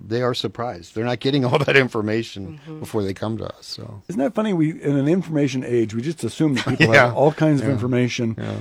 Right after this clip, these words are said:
Speaker 3: and yet the reality is, is that, uh, again, and, and it's, and one of the most important decisions that a woman can make,
Speaker 1: Mm-hmm.
Speaker 3: uh, there oftentimes is, uh, again, I'm sure there are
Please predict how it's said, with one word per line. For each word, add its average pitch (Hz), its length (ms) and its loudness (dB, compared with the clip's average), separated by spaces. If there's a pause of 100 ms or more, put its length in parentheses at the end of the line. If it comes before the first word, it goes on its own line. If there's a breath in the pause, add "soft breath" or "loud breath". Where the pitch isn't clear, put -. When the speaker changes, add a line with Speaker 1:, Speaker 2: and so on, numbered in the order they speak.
(120)
Speaker 3:
and 131 160 -2
yet 127 140 2
the 123 80 0
reality 131 500 6
is, 117 280 2
is 101 160 -12
that, 113 300 0
uh, 110 180 2
again, 110 500 0
and, 110 120 -10
and 113 320 -2
it's, - 200 -12 (480 soft breath)
and 123 260 -6
one 147 120 2
of 135 40 0
the 131 60 0
most - 200 0
important 143 380 -2
decisions 117 680 -4
that - 80 -8
a 107 180 -6
woman 113 240 -4
can 104 160 -8
make, 117 360 -6 (300 loud breath)
Speaker 1:
Mm-hmm. 107 140 -12
Speaker 3:
uh, 110 480 2
there 120 380 4
oftentimes 123 760 0
is, 110 460 -4
uh, 110 320 0
again, 117 440 0 (580 soft breath)
I'm 120 120 -2
sure 127 140 4
there 123 140 6
are 117 80 -6